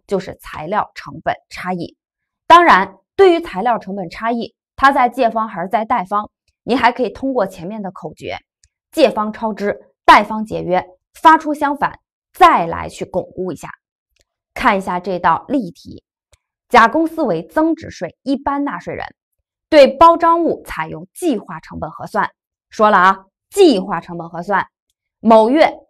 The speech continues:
销售商品领用单独计价包装物的计划成本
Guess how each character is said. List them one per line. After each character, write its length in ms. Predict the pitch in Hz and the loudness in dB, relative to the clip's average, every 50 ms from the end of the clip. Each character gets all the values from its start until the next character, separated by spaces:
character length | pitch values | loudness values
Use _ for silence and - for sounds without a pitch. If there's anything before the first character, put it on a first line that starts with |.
| _ _ | _ _
销 300 | - - - 381 381 392 | -10 2 4 6 6 6
售 180 | 381 370 294 202 | 6 2 -2 -2
商 220 | 294 - 269 277 | -2 -4 -6 -8
品 180 | 269 277 - - - _ _ _ | -8 -10 -14 -16 -18 _ _ _
领 280 | - 208 208 190 180 208 | -4 -4 -2 -2 0 0
用 300 | 240 233 - - - _ _ | 0 0 0 -4 -10 _ _
单 260 | - 359 359 359 370 349 | 4 4 4 4 2 -4
独 240 | - - 156 156 170 | -8 -12 -14 -14 -16
计 260 | - - - 226 190 | -16 -14 -12 -12 -8
价 260 | 190 226 185 160 170 _ | -6 -6 -6 -6 -4 _
包 180 | - 269 277 277 | 2 2 2 2
装 220 | 269 302 294 294 | 2 0 -2 -2
物 100 | 277 220 | -2 -6
的 220 | - - 120 - _ | -8 -8 -10 -10 _
计 160 | _ - 285 240 | _ -10 -8 -8
划 220 | - - 185 175 | -8 -12 -16 -18
成 240 | - - 180 175 185 | -18 -18 -12 -4 0
本 220 | 208 160 - - | 0 0 0 -4